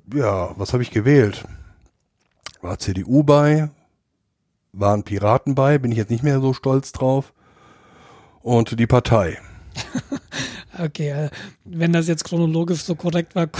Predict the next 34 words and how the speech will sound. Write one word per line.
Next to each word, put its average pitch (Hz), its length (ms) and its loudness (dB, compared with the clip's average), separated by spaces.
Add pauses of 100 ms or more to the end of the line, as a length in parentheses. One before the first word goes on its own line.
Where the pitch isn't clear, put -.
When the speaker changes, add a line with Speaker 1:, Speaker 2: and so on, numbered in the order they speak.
(100)
Speaker 2:
<laughs> - 180 -2
lässt - 340 0
sich 180 220 -2
da 170 140 2
eine 160 200 2
gewisse 160 420 -4
Resignation 160 720 -2
ableiten. 156 560 -4
Speaker 1:
<laughs> - 40 -8 (640)
Speaker 2:
Äh, 175 340 2 (240)
nee, 202 220 6
aber 185 240 2
C 208 100 2
D 202 140 0
U, 208 100 2
weil 196 140 6
du 202 120 4
eben 185 200 4
sagtest, 175 360 0
Veränderung 160 420 0
ist 147 100 -2
immer 151 200 0
schlecht. 147 320 0
Und 151 120 -4
das 165 160 2
ist, 185 140 0
ähm, 165 400 2 (500)
tatsächlich 151 640 -2
ja 139 200 -2
so, 131 320 -6
so 127 160 -10
eine 143 140 -2
Art 139 400 -6
Grundidee, 151 800 4